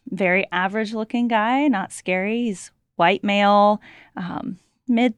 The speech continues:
thirties, late thirties. And he's wearing, like, a button down shirt. He's wearing jeans. He's wearing sneakers. And he has, like, a pamphlet in his arms,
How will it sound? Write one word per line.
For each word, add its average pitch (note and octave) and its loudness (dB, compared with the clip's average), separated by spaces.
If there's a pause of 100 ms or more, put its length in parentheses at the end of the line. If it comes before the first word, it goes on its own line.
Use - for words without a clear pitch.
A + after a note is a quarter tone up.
thirties, G#3+ 0
late F#3+ 0
thirties. G3 0 (380)
And F3 2 (220)
he's F3+ -2
wearing, D#3+ 0
like, - -8
a - -4
button - -6
down E3+ -4
shirt. D#4+ 0
He's G3 -10
wearing D#3+ -4
jeans. C4 6
He's F#3+ -4
wearing D#3+ -4
sneakers. G#3+ 0
And F3+ -4
he E3+ -6
has, D#3+ -6
like, - -18
a F#3 -14
pamphlet A3+ -2 (440)
in A#3 0
his A#3 0
arms, B3 2